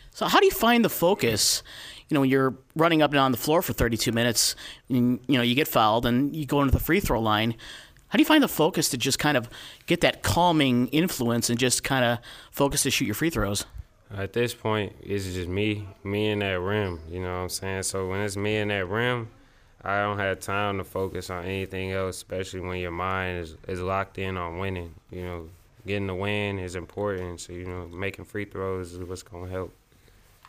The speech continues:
Speaker 1: So, note to other teams, don't even try screaming because it's just not gonna work.
Speaker 2: Uh, I wouldn't say it's gonna work too <laughs> often.
Speaker 1: Now, the Earl McKee Holiday Tournament, it's basically one of the top tournaments in the state. And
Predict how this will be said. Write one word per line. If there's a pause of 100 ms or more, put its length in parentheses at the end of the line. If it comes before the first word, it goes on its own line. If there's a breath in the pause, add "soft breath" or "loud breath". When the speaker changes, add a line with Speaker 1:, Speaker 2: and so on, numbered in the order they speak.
(300 soft breath)
Speaker 1:
So, (340)
note
to
other
teams,
don't
even
try
screaming
because
it's
just
not
gonna
work. (720 soft breath)
Speaker 2:
Uh,
I
wouldn't
say
it's
gonna
work
too
<laughs>
often. (1080 loud breath)
Speaker 1:
Now,
the (220)
Earl
McKee
Holiday
Tournament,
it's (580)
basically
one
of
the
top
tournaments
in
the
state. (500 loud breath)
And